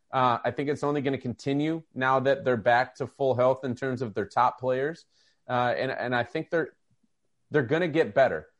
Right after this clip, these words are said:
That doesn't necessarily mean wins. Um, like, even last night in San Antonio, I think a lot of people think it was worse than it really was.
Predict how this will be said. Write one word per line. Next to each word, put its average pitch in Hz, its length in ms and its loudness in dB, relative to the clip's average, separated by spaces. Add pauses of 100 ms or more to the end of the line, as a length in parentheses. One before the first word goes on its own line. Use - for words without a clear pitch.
(160)
That 127 180 -2
doesn't 151 300 4
necessarily 160 540 0
mean 156 280 -2
wins. 135 440 -4 (360)
Um, 120 300 2
like, 117 180 0
even 151 520 0
last 131 320 4
night 151 160 0
in 135 100 -2
San 143 240 -2
Antonio, 135 560 -2 (260)
I 113 40 -20
think 120 140 -6
a 107 40 -2
lot 120 220 6
of 123 60 -2
people 131 260 -2
think 127 180 -4
it 131 60 0
was 104 160 -4
worse 123 340 -2
than 127 120 -2
it 123 40 0
really 120 340 0
was. 113 540 4